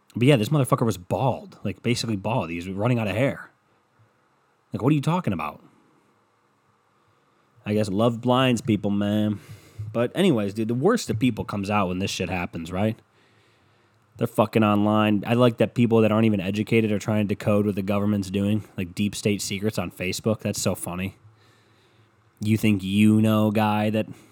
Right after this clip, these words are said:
<laughs> barely graduated high school? You think you know what's going on?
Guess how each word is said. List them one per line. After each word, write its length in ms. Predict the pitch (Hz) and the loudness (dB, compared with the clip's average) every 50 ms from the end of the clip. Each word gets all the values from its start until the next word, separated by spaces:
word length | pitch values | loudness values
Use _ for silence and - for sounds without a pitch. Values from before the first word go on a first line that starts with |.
| - _ - - - - - _ _ _ _ | -20 _ -20 -20 -20 -20 -20 _ _ _ _
<laughs> 720 | _ _ _ - - _ _ _ _ _ _ _ _ _ | _ _ _ -20 -20 _ _ _ _ _ _ _ _ _
barely 280 | - 98 113 113 113 107 | 0 0 2 2 2 2
graduated 500 | 107 110 107 110 107 117 113 113 110 107 | 2 2 2 2 2 4 2 4 4 4
high 120 | 110 110 | 4 2
school? 360 | 104 - - 123 120 117 113 110 - - - - - - - - - - _ - - - _ - _ - - - - - - - - - - - - - - - - - _ _ _ _ _ | 2 0 0 0 0 0 -2 -4 -10 -18 -20 -20 -20 -20 -20 -20 -20 -20 _ -20 -20 -20 _ -20 _ -20 -18 -16 -12 -10 -10 -10 -10 -14 -16 -20 -18 -16 -16 -16 -16 -18 _ _ _ _ _
You 80 | - 117 | -6 -2
think 180 | 117 123 110 98 | 0 0 -2 -2
you 400 | 98 92 92 101 110 113 120 120 | -6 -6 0 2 4 6 6 6
know 300 | 120 120 120 117 117 113 | 6 4 4 2 0 0
what's 180 | 113 110 - | -2 -2 -2
going 320 | - 123 117 120 120 117 117 | -2 0 2 2 2 2 2
on? 360 | 117 113 113 120 120 117 | 0 0 0 -2 -4 -6